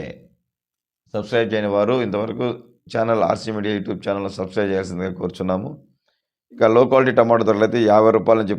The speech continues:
ప్రారంభమై నూరు, నూట యాభై వరకు ధర పలికింది. మీడియాలు, మిక్సింగ్లు అయితే నూట యాభై రూపాయల నుంచి ప్రారంభమై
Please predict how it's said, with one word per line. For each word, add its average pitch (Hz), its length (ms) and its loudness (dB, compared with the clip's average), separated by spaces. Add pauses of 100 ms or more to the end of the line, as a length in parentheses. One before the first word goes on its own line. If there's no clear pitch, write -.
ప్రారంభమై 101 420 2 (1400)
నూరు, 120 280 2
నూట 113 180 0
యాభై 110 240 6
వరకు 101 180 0
ధర 98 220 2
పలికింది. 95 400 -2 (300)
మీడియాలు, 131 420 4
మిక్సింగ్లు 117 420 -4
అయితే 104 200 0 (1300)
నూట 110 220 0
యాభై 123 340 6
రూపాయల 117 280 2
నుంచి 101 160 -2 (100)
ప్రారంభమై 101 480 0